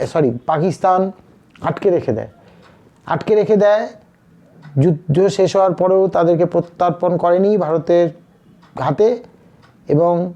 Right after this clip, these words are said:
তাদেরকে জীবিত অবস্থায় উনিশশো অষ্টআশি সাল পর্যন্ত দেখা গেছে লাস্ট। অনেক বিদেশি চেষ্টা সত্ত্বেও, মানে রেড ক্রস, ইন্টারন্যাশনাল সোসাইটি যারা,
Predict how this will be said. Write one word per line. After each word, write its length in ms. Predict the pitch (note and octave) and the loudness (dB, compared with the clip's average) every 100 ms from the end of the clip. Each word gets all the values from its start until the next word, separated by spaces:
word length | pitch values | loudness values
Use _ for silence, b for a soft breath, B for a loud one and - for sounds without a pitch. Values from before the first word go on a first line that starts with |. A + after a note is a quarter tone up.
| - _ _ _ _ - | -16 _ _ _ _ -6
তাদেরকে 720 | C#3+ E3 F#3+ D#3+ G3 F#3+ G3 - _ _ _ - C3+ | -2 2 2 2 2 2 0 -8 _ _ _ -2 0
জীবিত 320 | C#3 F3+ F3 | 4 2 2
অবস্থায় 640 | G3+ E3+ D3 C3 - A#2 A#2+ - - - - - _ _ - _ _ _ _ - - _ _ _ _ _ _ _ - | 2 0 -2 -6 -8 -6 -8 -14 -20 -20 -20 -20 _ _ -20 _ _ _ _ -20 -20 _ _ _ _ _ _ _ -2
উনিশশো 360 | F3+ E3+ - | -2 0 -2
অষ্টআশি 500 | E3+ E3 - F#3+ D#3 | -2 -2 -2 -2 0
সাল 200 | E3+ E3 | -2 -2
পর্যন্ত 640 | D#3+ D#3 C3 D3+ C3+ F3 A3+ - - | 0 -2 0 0 0 -2 -2 -10 -2
দেখা 300 | A2 C3 D3+ | 0 0 0
গেছে 260 | C3 B2 C3 | -2 -2 0
লাস্ট। 520 | B2 B2+ A#2+ - - _ _ _ b b b b b b b | 0 -2 -6 -16 -20 _ _ _ b b b b b b b
অনেক 340 | - F3 G3 F3 D3+ C#3+ C3 - | -4 0 0 0 0 -2 -2 -4
বিদেশি 540 | C#3 E3+ F3+ - G3 | 0 2 2 0 -2
চেষ্টা 380 | D#3 E3+ E3 F3+ | 0 -2 0 -2
সত্ত্বেও, 680 | F3 E3 E3+ - F#3 G3 A3 A3 - _ - | -2 -4 -6 0 2 2 0 -6 -20 _ -4
মানে 240 | D3 D#3 | 0 2
রেড 200 | D3+ E3+ | 2 2
ক্রস, 640 | F3 E3+ F3 F3 F3 - - | 0 0 0 0 -2 -10 -4
ইন্টারন্যাশনাল 500 | E3 E3 D#3+ - D#3+ | -2 0 -4 -2 -2
সোসাইটি 580 | - D#3+ E3+ D#3 F3 D#3 | -2 -2 0 0 0 0
যারা, 420 | E3 D#3+ D#3+ | 0 0 -2